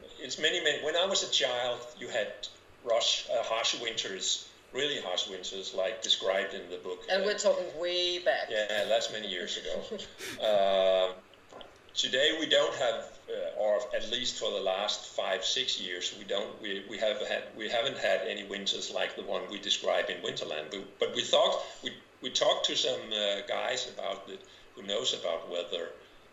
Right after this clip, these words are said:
Speaker 1: meteorologists, and, and, and he, he told us, "Yeah, it, it can happen again." It, it, uh, it, it's a, a tough Scandinavian winter can come to Denmark again. And, and we, we thought that it,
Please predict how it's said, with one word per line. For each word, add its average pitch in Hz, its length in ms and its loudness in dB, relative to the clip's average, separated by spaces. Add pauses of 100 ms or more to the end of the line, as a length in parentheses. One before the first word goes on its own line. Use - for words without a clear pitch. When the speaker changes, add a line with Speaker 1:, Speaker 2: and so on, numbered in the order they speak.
Speaker 1:
meteorologists, 92 1160 -2
and, 92 200 -6
and, 92 440 -4
and 95 200 -2
he, 156 80 0
he - 200 -4
told 151 360 4
us, 156 200 4
"Yeah, 196 160 4
it, - 280 2
it - 100 -8
can 190 140 -2
happen 147 320 0
again." 117 340 -2 (640)
It, 104 260 -12
it, 107 320 -10
uh, 101 540 -6
it, - 180 -14 (180)
it's - 680 -2
a, 101 40 -6
a - 20 -8
tough 127 280 4
Scandinavian 123 800 0
winter 123 300 -2
can 113 200 -8
come 104 240 -4
to - 120 -6
Denmark 95 420 -6
again. 85 300 -6 (960)
And, 113 160 0
and 123 200 2
we, 185 260 0
we 156 80 -2
thought 156 400 4
that 123 320 2 (1300)
it, 135 120 -16